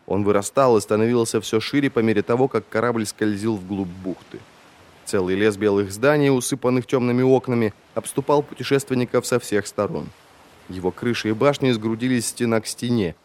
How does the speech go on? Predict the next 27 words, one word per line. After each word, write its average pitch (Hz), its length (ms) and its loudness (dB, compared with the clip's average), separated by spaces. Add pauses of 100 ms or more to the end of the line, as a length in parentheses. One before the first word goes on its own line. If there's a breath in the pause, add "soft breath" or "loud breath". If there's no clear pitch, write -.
(120)
теснясь 107 400 -4
к - 80 -20
самой 92 300 0
воде 87 240 0
у 98 100 0
линии 85 280 -4
берега. 80 460 -8 (520)
Корабли 92 380 -2
и 101 40 0
лодки 131 320 0
всех 117 220 -6
мастей 117 360 0
обгоняли 127 420 2
друг 123 200 -4
друга 127 280 0
в 117 80 -2
водах 120 380 0
бухты. 127 460 -6 (280)
Паруса 95 340 0
надувались, 104 600 -2 (180)
члены 135 340 0
команд 131 360 0
перекликались 117 640 0
сквозь 107 420 0
шум 131 380 -2
плещущей 104 580 -4
воды, 107 360 0